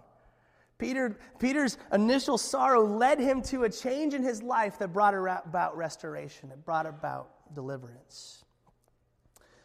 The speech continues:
But then there is another kind of sorrow that Peter, that, uh, P-, Paul talks about here. He says, "But worldly sorrow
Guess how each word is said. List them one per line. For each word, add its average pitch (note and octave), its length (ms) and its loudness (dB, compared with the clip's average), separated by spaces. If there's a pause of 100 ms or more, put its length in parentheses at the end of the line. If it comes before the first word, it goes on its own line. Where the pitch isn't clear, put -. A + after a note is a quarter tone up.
(340)
But C3 80 -6
then C#3+ 80 -2
there C#3+ 100 -2
is C3+ 120 -2
another C#3+ 220 -2
kind B2+ 240 -10
of A2+ 120 -16
sorrow A2+ 420 -16 (300)
that - 120 -18
Peter, C3+ 300 -12
that, C3+ 160 -10 (160)
uh, A#2+ 220 -6 (380)
P-, D#3 100 -8 (180)
Paul G3 180 2
talks - 320 -10
about C3+ 200 -12
here. F3+ 240 -8
He C#3 60 -10
says, C#3 180 -10
"But C#3 260 -8
worldly D#3+ 520 0
sorrow A#2+ 600 -10